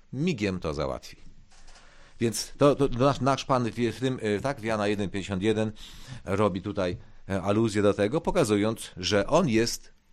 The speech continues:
w tej drabinie. W urzędzie pośrednika. Nie jest to, że drabina nagle nasz Pan jako nasz Pan,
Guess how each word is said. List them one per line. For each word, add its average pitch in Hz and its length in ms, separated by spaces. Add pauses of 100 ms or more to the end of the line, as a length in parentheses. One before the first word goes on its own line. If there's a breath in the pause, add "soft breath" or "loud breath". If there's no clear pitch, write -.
(340)
w - 100
tej 131 160
drabinie. 131 480 (1160)
W - 100
urzędzie 104 380
pośrednika. 160 720
Nie 143 100
jest 135 120
to, 87 200
że 87 120
drabina 95 440
nagle 87 260
nasz 85 180
Pan 92 180
jako 87 160
nasz 87 180
Pan, 92 300